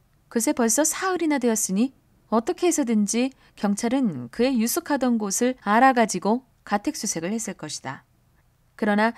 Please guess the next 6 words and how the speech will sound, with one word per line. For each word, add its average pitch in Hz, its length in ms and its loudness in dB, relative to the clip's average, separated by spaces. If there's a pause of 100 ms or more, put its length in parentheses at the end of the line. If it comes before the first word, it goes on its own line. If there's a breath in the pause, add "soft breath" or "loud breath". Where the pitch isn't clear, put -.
(220 loud breath)
마나님의 226 540 4
말에 208 500 0
경찰서에서 233 840 2
누구가 220 360 0
왔다고는 196 640 0
아니한다. 185 640 -4